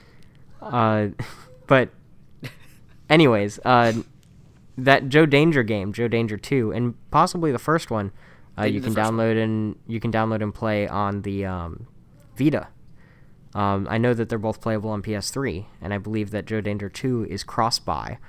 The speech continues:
Speaker 1: so make sure you do that before, what was it, August twenty-seventh?
Speaker 2: For the Vita, yes, August twenty-seventh.
Speaker 1: August twenty-seventh on the Vita, July second for the P S three. If you wanna dive into some,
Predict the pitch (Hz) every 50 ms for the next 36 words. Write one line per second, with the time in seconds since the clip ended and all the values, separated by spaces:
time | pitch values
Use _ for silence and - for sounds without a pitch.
0 | - - - - - - - - 104 107 110 107 - - 113 110 110 107 101 113
1 | 123 123 117 120 123 123 117 - - - 110 - - - 131 123 120 120 117 113
2 | 113 110 107 101 - - - - - - - - - - - - 127 123 107 113
3 | - 110 113 107 104 - - - 127 123 110 - - 127 120 127 135 131 - -
4 | - - - - - - - - - - - - - - - - - - - 131
5 | 127 120 123 131 127 123 117 107 107 - 117 113 113 113 - - - 113 110 -
6 | 101 - - - - - - - - - - - - 113 117 113 - - - 123
7 | 120 107 - - 117 113 113 104 113 110 110 110 104 110 110 107 113 104 107 107
8 | 104 101 98 101 - - 113 - 98 - - 107 104 - - - 107 98 - -
9 | 127 127 127 127 127 123 - - - - - - - - - 139 170 185 175 160
10 | 135 120 104 120 117 117 113 104 113 113 - - 117 107 - - 123 113 110 107
11 | 107 104 104 104 104